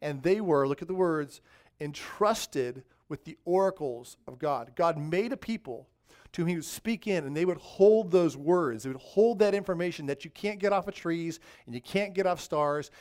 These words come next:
and you can't even get off the law written on your heart, chapter two, verse fifteen. This new information was held by these people and was not held by anybody else. It's where God chose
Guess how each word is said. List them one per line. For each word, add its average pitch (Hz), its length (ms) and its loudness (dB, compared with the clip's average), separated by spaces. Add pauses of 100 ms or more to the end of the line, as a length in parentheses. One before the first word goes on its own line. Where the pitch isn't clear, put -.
(140)
and 147 80 -8
you 147 80 -6
can't 226 300 0
even 226 200 0
get 196 160 2
off 175 220 0
the 156 80 -2
law 170 340 0
written 160 240 -8
on 143 140 -6
your 156 120 -14
heart, 147 400 0 (220)
chapter - 280 -6
two, - 160 -8
verse 139 200 -10
fifteen. 131 460 -12 (680)
This 208 240 2
new 208 260 0
information 165 580 -4 (380)
was 139 180 -6
held 202 440 4
by 156 220 0
these 147 160 -8
people 123 480 -8 (240)
and 123 80 -10
was 127 120 -6
not 160 240 2
held 147 320 0
by 120 280 -6 (420)
anybody 170 400 4
else. - 380 -8 (760)
It's - 140 -10
where 160 100 2
God 170 460 2
chose 160 500 -2